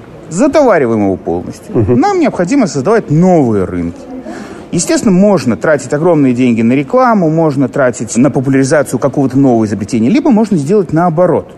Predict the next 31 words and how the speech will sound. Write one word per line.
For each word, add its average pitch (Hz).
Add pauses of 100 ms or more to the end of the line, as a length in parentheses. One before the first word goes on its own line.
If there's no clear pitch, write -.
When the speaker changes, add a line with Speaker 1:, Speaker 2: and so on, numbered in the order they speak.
(100)
Speaker 1:
А 185
именно, 131
Speaker 2:
Мгм. 104
Speaker 1:
спросить 247
у 302
каждого 247
конкретного 180
человека: 143
"Вот 202
тебе 226
конкретно 156
что 277
надо?" 104 (220)
Speaker 2:
Мгм. 110 (180)
Speaker 1:
Вот. 131 (320)
Одна 160
штука. 147 (360)
Произвести 220
эту 156
штуку 269 (140)
и 226
закрепить 196
его 147
как -
потребителя 214 (240)
намертво 139 (160)
Speaker 2:
Мгм. 110
Speaker 1:
за 330 (360)
тобой 185
как 175
производителем. 147